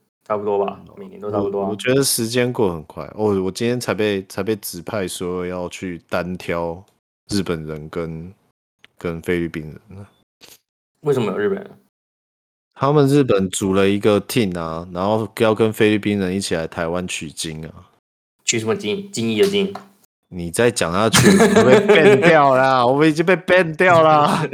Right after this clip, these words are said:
Speaker 1: <laughs> 已经被 YouTube 下架了，是不是？
Speaker 2: 对啊，再讲，再讲。
Speaker 1: 我们到底讲了什么？我们到底讲什么不该讲？其实我觉得还好啊。
Speaker 2: 打手枪之类的吧，就，就，就 ban 掉啊。哎，
Speaker 1: 他妈的，
Speaker 2: 算了。
Speaker 1: 也太敏感了吧？
Speaker 2: 那就，啊，就 YouTube 就很敏感了。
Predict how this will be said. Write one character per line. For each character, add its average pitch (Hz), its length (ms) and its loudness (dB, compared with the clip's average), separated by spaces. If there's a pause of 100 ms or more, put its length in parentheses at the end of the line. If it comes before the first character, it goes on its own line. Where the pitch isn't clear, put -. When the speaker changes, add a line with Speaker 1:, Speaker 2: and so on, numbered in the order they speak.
(100)
Speaker 1:
<laughs> 202 300 6
已 123 80 -2
经 175 180 4
被 170 180 6
YouTube 160 340 4
下 139 200 2
架 127 300 2
了， 110 260 -8
是 - 0 -
不 117 60 -16
是？ 143 80 -14
Speaker 2:
对 151 280 6
啊， 156 460 6
再 185 220 2
讲， 113 420 -2
再 170 240 2
讲。 113 340 -4 (380)
Speaker 1:
我 - 80 2
们 131 80 4
到 214 140 6
底 160 100 4
讲 127 100 2
了 113 140 -2
什 113 80 -6
么？ 101 100 -6
我 98 100 -10
们 107 120 -8
到 165 140 4
底 131 60 2
讲 104 140 -6
什 98 60 -14
么 90 80 -14
不 98 120 -12
该 107 160 2
讲？ 98 140 -8 (140)
其 - 60 -20
实 226 80 -8
我 214 80 -2
觉 127 80 -2
得 120 80 -4
还 117 120 -6
好 208 220 2
啊。 120 160 -2 (240)
Speaker 2:
打 139 180 0
手 127 240 0
枪 151 320 -2
之 160 240 0
类 139 120 4
的 107 60 -2
吧， 90 360 -6
就， 117 220 -10 (120)
就， 113 260 -12
就 123 220 -14 (140)
ban 104 220 -8
掉 90 200 -10
啊。 60 320 -18 (300)
哎， 87 100 -10
Speaker 1:
他 127 80 -2
妈 143 180 4
的， 147 40 4
Speaker 2:
算 143 40 4
了。 123 60 4
Speaker 1:
也 107 120 2
太 135 200 2
敏 107 220 -6
感 98 220 0
了 87 100 -16
吧？ - 480 -12
Speaker 2:
那 101 100 -6
就， 104 280 0
啊， 98 200 -8 (100)
就 101 160 -10
YouTube 107 520 -2
就 98 180 -4
很 80 80 -12
敏 78 160 -14
感 78 280 -16
了。 107 220 -20